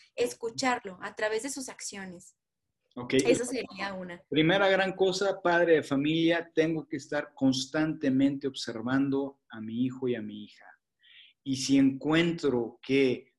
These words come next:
Speaker 2: hay una conducta rara de más de dos semanas en un niño, hay que investigar todavía más. Y en un adolescente,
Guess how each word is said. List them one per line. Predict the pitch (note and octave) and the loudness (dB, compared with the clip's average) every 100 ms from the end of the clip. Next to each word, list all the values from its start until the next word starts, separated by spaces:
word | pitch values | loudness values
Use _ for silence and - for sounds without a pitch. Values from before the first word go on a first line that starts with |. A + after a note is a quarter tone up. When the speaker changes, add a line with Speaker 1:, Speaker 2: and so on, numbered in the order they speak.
| - | -8
Speaker 2:
hay | B2 D3+ | -2 0
una | D#3 D3 - | 0 -2 -2
conducta | C3 C3 C#3 C3+ - B2 | -4 -4 -4 -6 -4 -4
rara | B2+ C3 B2+ A2+ A2 A#2+ | 0 2 2 -2 -8 -6
de | A#2+ | 0
más | B2+ C3 B2 | 2 0 -2
de | A2+ B2+ | -8 -2
dos | C#3 D3 - _ | 0 0 -6 _
semanas | - - A#2 B2+ B2 A#2 - | -16 -8 -6 -2 -2 -2 -6
en | A2+ B2 | -6 -4
un | C3+ | -2
niño, | E3 F3+ F#3+ F#3+ _ _ _ _ | -2 -2 -6 -10 _ _ _ _
hay | B2 C3 | -4 -2
que | C3 C#3+ | -2 -2
investigar | C3 B2 - A#2 A#2+ B2 | -2 -2 -6 -4 -4 -4
todavía | B2+ B2 A#2+ A#2 A2 | -4 -2 -2 -4 -2
más. | B2+ D#3+ D#3 - _ - _ - | 0 0 -2 -8 _ -20 _ -14
Y | A#2+ | -4
en | B2+ | -2
un | C#3+ | 0
adolescente, | C#3 B2+ A#2+ A#2+ C#3+ D3 C#3+ D3 D3 C3+ | 0 0 0 -2 -2 -4 -2 -2 -2 -4